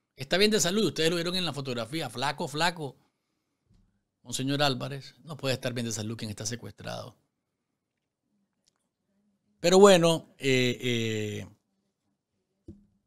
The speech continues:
es la situación que se vive en Nicaragua. Sonatina nos manda nuevamente aquel... Eh, superchat que es,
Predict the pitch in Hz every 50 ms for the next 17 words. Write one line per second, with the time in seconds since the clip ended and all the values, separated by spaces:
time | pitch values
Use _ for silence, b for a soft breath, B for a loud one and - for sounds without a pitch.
0 | _ _ _ _ _ _ _ _ _ _ _ _ _ _ - - - 143 160 160
1 | 180 185 147 165 175 160 135 110 - - 127 131 127 143 - - 110 98 104 110
2 | 120 113 110 104 - - 92 90 - - - - - - _ _ _ _ _ -
3 | 160 165 156 139 - 208 214 202 175 147 117 95 92 135 131 127 151 160 165 156
4 | 151 143 147 147 147 139 143 147 147 139 135 113 - 135 139 139 123 - b b
5 | b b b b b b b b b b b _ _ - - 117 110 107 104 101
6 | 101 98 95 98 98 95 98 98 98 98 98 - - 123 131 113 - - 147 135
7 | - 131 131 131 123 123